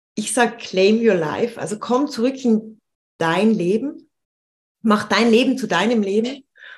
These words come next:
Und ich habe es in Phasen unterteilt und die erste Phase heißt, äh, Tip of the Iceberg. <laughs> Und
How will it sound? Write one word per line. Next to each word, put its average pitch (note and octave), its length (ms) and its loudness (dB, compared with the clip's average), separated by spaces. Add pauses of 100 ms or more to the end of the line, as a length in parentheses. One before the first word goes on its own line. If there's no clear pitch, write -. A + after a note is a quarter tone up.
(140)
Und G#3+ 100 2
ich A#3 120 0
habe B3+ 140 0
es A#3 80 -6
in A#3+ 120 2
Phasen A3 540 0
unterteilt G#3+ 680 -2
und G#3+ 160 -2
die A3 60 -2
erste A#3 360 -2
Phase G#3 460 -4
heißt, F#3 540 -6
äh, E3+ 460 -4
Tip C4+ 220 -4
of - 220 -2
the G#3 60 -2
Iceberg. A3+ 600 0 (480)
<laughs> C4 360 -4 (1080)
Und A3+ 580 4